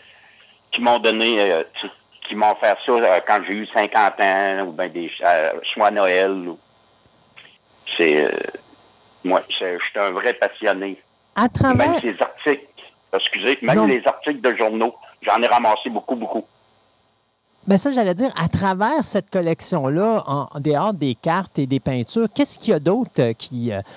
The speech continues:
Speaker 2: a su intéresser Rénal au courant de, de ces trente-cinq années de, de, de bonheur et de passion ?
Speaker 1: Ben, c'est ça. Avec, avec le temps, j'ai dit,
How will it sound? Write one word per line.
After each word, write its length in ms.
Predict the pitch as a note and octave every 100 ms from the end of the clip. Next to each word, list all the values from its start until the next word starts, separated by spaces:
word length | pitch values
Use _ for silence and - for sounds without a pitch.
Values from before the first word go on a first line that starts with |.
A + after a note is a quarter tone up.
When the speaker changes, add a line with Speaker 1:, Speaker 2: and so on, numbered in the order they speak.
| -
Speaker 2:
a 140 | - A#2
su 160 | -
intéresser 500 | E3+ D3+ C3 A2 -
Rénal 400 | E3 B2 B2 F#3+
au 80 | C#3
courant 400 | A#2 C3 A#2 D3
de, 160 | C#3 A2+
de 120 | A#2
ces 180 | - C#3
trente-cinq 600 | - D3 C#3+ E3+ F3 C3+
années 360 | B2+ C3+ D#3+ D#3+
de, 160 | A#2+
de, 220 | G#2+ G#2 - - - - - -
de 180 | C3+ D3+
bonheur 500 | C#3+ F3 F#3 A3 F#3
et 80 |
de 100 | D#3
passion ? 520 | D3+ D3+ C3+ E3+ F3+ G#3 _ _ _ _ _ _ _ -
Speaker 1:
Ben, 280 | F#2 G2 F#2 -
c'est 80 | G#2
ça. 140 | D#3 D3+
Avec, 360 | A2 G2+ G#2 -
avec 320 | F#2+ G#2 D3
le 140 | C3 A2
temps, 240 | C3+ E3+ -
j'ai 100 | G#2
dit, 240 | D#2+ G#2+